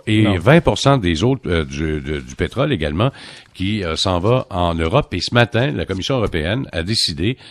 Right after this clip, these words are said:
Speaker 1: d'appuyer les entreprises qui vont continuer de faire affaire. Sauf que pour Airbus,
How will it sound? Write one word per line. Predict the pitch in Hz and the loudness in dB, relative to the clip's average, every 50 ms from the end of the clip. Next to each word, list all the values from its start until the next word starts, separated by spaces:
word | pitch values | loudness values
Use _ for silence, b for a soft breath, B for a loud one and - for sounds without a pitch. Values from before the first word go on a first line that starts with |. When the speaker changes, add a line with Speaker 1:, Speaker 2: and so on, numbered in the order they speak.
| B B B B B B | B B B B B B
Speaker 1:
d'appuyer | B 85 113 135 135 - - 107 98 101 127 156 | B 2 4 4 4 4 0 -2 0 2 0 2
les | 147 107 85 104 | 2 0 0 2
entreprises | 113 117 - 101 - - 120 139 127 - | 0 0 0 -2 -4 -4 -4 -4 -4 -4
qui | - 90 | -4 -4
vont | 80 92 85 | -4 -4 -4
continuer | - 131 151 151 - - 113 127 131 | 0 0 0 0 0 0 -2 -2 -2
de | - | 0
faire | - 107 92 80 | 0 0 0 0
affaire. | 76 - 78 71 - - | -2 -4 -4 -6 -8 -8
Sauf | - - 151 170 165 - | -4 0 0 0 0 0
que | - | -2
pour | 104 - 165 165 165 151 | 0 2 2 2 2 2
Airbus, | 98 73 71 87 123 160 151 - | 0 0 0 0 0 0 0 -2